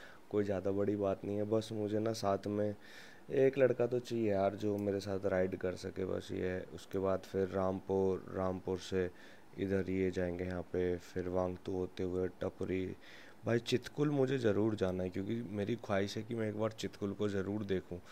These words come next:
ये पूरा मैप है यहाँ तक ना, इस पिलो, खाब, नाको, फिर ये जो गई मो-, मो-, मोनेस्ट्री है यहाँ पे, मैंने बहुत सारी वीडियोज़ देखी हैं यहाँ की यार, बहुत ज़्यादा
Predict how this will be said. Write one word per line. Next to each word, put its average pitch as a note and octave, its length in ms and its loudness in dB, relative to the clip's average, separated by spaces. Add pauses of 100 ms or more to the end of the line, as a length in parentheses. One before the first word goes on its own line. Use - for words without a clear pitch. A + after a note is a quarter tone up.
(420)
ये D#3 140 2
पूरा D3+ 300 2
मैप A#2+ 480 6
है G#2+ 100 8
यहाँ G2+ 180 2
तक F#2+ 200 -4
ना, C3 140 2
इस - 180 -4
पिलो, G#2+ 480 2
खाब, G#2+ 580 4
नाको, G#2 800 2
फिर G2+ 140 -4
ये G#2 300 2
जो G#2+ 180 0
गई G#2 180 6
मो-, G#2 340 2
मो-, G2+ 300 -2
मोनेस्ट्री G2+ 680 0
है G#2 60 2
यहाँ F#2 140 0
पे, F#2+ 240 -2
मैंने G2 240 0
बहुत F#2+ 260 -4
सारी G2 260 -4
वीडियोज़ F#2+ 440 -4
देखी F#2 360 -8
हैं F2+ 80 -4
यहाँ F2 120 -6
की F#2+ 160 -12
यार, F#2 120 -6
बहुत F2+ 340 -6
ज़्यादा F2+ 260 -6